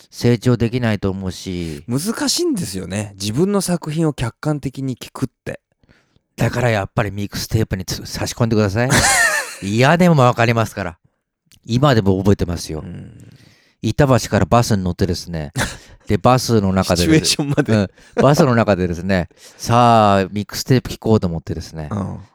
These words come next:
Speaker 1: 聴いてて自分の曲、流れた時ですね、ガクンと下がりましてね。
Speaker 2: あー。
Speaker 1: で、バスに酔っちゃってですね、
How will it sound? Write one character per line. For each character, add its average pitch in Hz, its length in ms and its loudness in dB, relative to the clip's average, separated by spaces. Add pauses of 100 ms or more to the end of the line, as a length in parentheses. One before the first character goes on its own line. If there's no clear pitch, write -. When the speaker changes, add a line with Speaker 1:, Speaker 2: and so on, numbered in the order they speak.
Speaker 1:
聴 107 200 -4
い 101 60 -2
て 107 120 -8
て 92 120 -6
自 - 200 -4
分 110 120 -4
の 107 80 -2
曲、 104 420 -2 (1000)
流 104 100 2
れ 117 140 4
た 107 100 2
時 87 220 -2
で 78 100 -6
す 85 100 -16
ね、 82 240 -6 (840)
ガ 110 220 0
ク 123 260 2
ン 131 60 0
と 120 80 -2
下 110 120 0
が 101 80 4
り 98 60 0
ま 101 120 2
し - 80 -4
て 87 80 -6
ね。 82 260 -4
Speaker 2:
あ - 400 -14
ー。 - 40 -18
Speaker 1:
で、 - 120 -6
バ 135 160 2
ス 147 120 2
に 98 100 0
酔 113 100 6
っ 151 80 4
ち - 100 -4
ゃ 101 40 2
っ - 20 -2
て 87 140 -4
で 82 60 -4
す - 120 -8
ね、 156 60 4